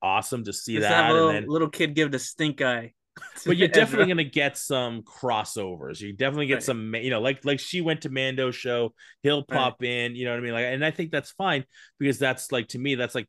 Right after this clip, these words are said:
Speaker 1: what they do over at Marvel, like,
Speaker 2: Right.
Speaker 1: right there, they introduce into other things, and it's a big, huge connected universe. It's not just, "Oh, Mando's over here, Ahsoka's over here, Boba Fett's over here."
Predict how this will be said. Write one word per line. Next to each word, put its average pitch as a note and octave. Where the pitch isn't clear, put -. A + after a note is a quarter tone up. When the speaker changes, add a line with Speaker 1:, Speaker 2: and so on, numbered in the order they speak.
Speaker 1:
what A#2+
they A#2
do A#2
over G#2+
at G2+
Marvel, A2+
like, C3
Speaker 2:
Right. A#2+
Speaker 1:
right G#2+
there, G#2
they G#2
introduce A2+
into A2+
other A2
things, D3+
and C3
it's B2+
a G#2+
big, C#3+
huge C3+
connected A2+
universe. G2
It's F#2+
not A2+
just, G2+
"Oh, G#2+
Mando's A#2
over A2+
here, G#2+
Ahsoka's A2+
over G#2+
here, G#2+
Boba G#2+
Fett's A2+
over A2
here." A2